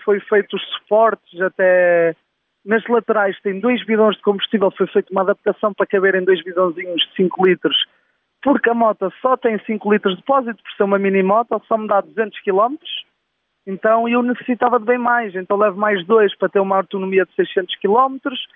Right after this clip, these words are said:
foi tudo adaptado, luzes extra, porque a moto tem pouca luz para andar à noite, suportes até na parte da frente para colocar a tenda, porque ela tem tão pouco espaço que qualquer coisinha eu tenho que trazer o mínimo de coisas possível. Eu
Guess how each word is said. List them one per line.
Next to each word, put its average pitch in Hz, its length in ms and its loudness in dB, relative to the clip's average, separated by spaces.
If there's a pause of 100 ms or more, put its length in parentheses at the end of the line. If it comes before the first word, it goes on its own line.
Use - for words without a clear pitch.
(360)
foi 247 80 -4
tudo 254 200 0
adaptado, 254 540 0
luzes 196 320 -8
extra, 214 540 2
porque - 220 -10
a 180 40 -2
moto 180 260 -2
tem 185 180 -2
pouca 185 320 0
luz 175 240 0
para 175 100 2
andar 165 180 0
à 151 120 0
noite, 226 340 0 (760)
suportes 220 520 -2
até 214 360 2
na 196 120 -2
parte 185 300 -2
da 202 80 -4
frente 202 300 -4
para 190 80 -2
colocar 190 420 -2
a 180 60 -2
tenda, 220 420 0
porque - 160 -4
ela 226 140 2
tem 220 180 -2
tão 285 180 0
pouco 262 240 -2
espaço 208 460 0 (760)
que 277 280 -4
qualquer 277 460 -2
coisinha 247 680 2
eu 208 60 2
tenho 226 180 0
que 208 80 -8
trazer 226 300 2
o 240 60 4
mínimo 247 400 2
de 214 60 -8
coisas 240 360 2
possível. 190 680 2
Eu 190 400 4